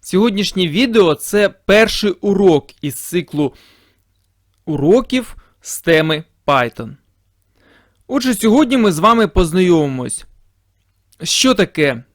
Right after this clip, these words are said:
програма Python, для чого взагалі треба програмувати, як встановити дане програмне забезпечення на комп'ютер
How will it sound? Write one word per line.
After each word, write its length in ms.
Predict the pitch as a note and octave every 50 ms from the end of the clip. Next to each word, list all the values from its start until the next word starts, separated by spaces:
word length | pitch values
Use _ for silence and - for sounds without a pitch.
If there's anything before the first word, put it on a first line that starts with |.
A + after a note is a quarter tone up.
| _ _ _
програма 640 | - F3 F3 D3 E3+ G3 G#3+ G#3 F#3 D#3+ D3 B2 - _ _ _
Python, 500 | - F#3 E3 C#3 C3 C3 - E3 F3+ F#3 F#3+ _ _ _ _ _ _ _ _ _ _ _ _ _ _ _ _
для 200 | - C#3+ G#3 C4
чого 320 | - - D4 C#4+ C4 A#3+ G#3
взагалі 560 | F3 E3+ A3+ A3 A3 A3 G3 F3 E3+ E3 E3
треба 420 | - - G3 F#3 F#3 F3 D#3+ E3+
програмувати, 1000 | E3+ - - F#3+ F3 F3+ F#3+ F#3+ F#3 F#3 F3+ F3 F#3 F3+ F3 E3+ E3+ - E3 E3 - _ _ _
як 320 | C#3+ C#3 D3+ G#3 C4 -
встановити 800 | - - - A#3+ A3 G3+ F#3 D3+ D#3+ D3+ - - E3 F#3+ G#3+ A3 - _
дане 500 | - D3+ D3 F#3 G3+ G#3 G3+ G3+ G3 G3+
програмне 520 | G3 - G3+ F#3 F3 G3 F#3+ F#3+ F#3 F#3 D#3+
забезпечення 840 | D3 D3+ C#3 D3 - - G#3 A#3+ C4+ - - A3+ A3 A3+ A3 - - _
на 280 | D3+ D3 E3+ A3 C#4 C4+
комп'ютер 600 | - E3+ D3+ C#3 C3 E3+ A#3 C4 - C4 A3+